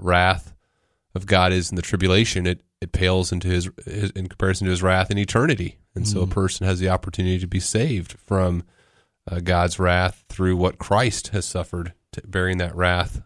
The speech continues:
Speaker 1: for us. I, I think there's also something, we've talked about this before on other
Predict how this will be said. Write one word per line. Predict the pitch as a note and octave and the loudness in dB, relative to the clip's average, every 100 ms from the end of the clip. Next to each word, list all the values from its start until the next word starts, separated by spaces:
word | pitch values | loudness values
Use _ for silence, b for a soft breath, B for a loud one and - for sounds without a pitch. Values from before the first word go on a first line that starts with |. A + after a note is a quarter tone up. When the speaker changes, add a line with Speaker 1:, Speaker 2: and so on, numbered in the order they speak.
| _ | _
Speaker 1:
for | A#2+ A2+ | -2 0
us. | F#2+ G2 - - _ _ _ _ _ _ _ | -2 -6 -10 -14 _ _ _ _ _ _ _
I, | - A2 A#2 | -6 -2 0
I | |
think | A#2 E3+ | 0 2
there's | A#2+ | 2
also | A#2+ A2 - | 4 2 2
something, | G#2 A2 G2 G2+ | -2 -2 0 -2
we've | F2 | -2
talked | - F#2+ | -2 -4
about | - F#2 | 0 -2
this | F2 F#2 | 0 -4
before | - E2+ - G2 F2+ | -4 -8 -4 0 0
on | F2 | 0
other | F#2 F2+ E2+ | 0 0 -2